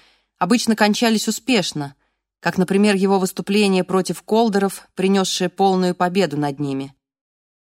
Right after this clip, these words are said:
Так что теперь следовало положиться на него. Он знал, что делает, пусть даже со стороны его поступки казались безумством.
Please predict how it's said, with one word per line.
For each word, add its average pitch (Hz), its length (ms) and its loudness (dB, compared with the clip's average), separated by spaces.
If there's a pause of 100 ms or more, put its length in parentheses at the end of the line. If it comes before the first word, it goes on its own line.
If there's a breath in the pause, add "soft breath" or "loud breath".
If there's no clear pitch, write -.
(160)
Так 185 140 -2
что - 160 -8
теперь 233 380 0
следовало 196 560 0
положиться 185 560 -2
на 185 80 0
него. 190 480 0 (640)
Он 175 160 -2
знал, 190 380 4
что - 200 -6
делает, 190 600 0 (600)
пусть 185 200 -2
даже 175 240 0
со 180 140 -8
стороны 180 500 2
его 170 160 0
поступки 165 480 -4
казались 160 480 -2
безумством. 151 720 -6